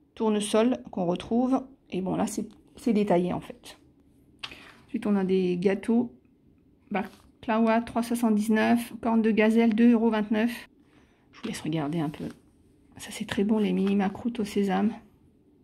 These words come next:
Fleurs d'oranger, un euro dix.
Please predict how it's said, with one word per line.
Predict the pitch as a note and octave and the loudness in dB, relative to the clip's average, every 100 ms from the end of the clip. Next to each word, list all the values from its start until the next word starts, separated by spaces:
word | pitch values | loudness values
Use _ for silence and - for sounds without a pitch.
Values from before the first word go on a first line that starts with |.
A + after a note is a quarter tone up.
| _ _ _ _ _ _ _ _ _ _ _ _ - - _ | _ _ _ _ _ _ _ _ _ _ _ _ -20 -20 _
Fleurs | - A#3+ | 2 6
d'oranger, | A#3+ A#3+ A#3+ A#3+ A#3+ A#3+ | 6 8 8 6 4 2
un | B3 A#3 | 2 4
euro | A#3 A#3 | 6 4
dix. | A3 A#3+ - | 2 -2 -4